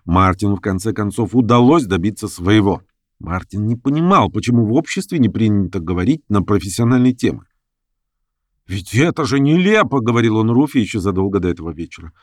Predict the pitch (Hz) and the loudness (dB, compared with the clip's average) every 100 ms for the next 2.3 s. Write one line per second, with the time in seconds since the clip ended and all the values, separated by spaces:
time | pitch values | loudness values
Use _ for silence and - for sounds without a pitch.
0 | _ _ 165 - 208 233 208 156 185 165 | _ _ -2 2 4 6 4 2 0 2
1 | 190 175 139 123 127 110 160 170 110 101 | 0 0 -2 0 -2 -4 -4 0 0 -2
2 | 107 123 87 | -4 -8 -8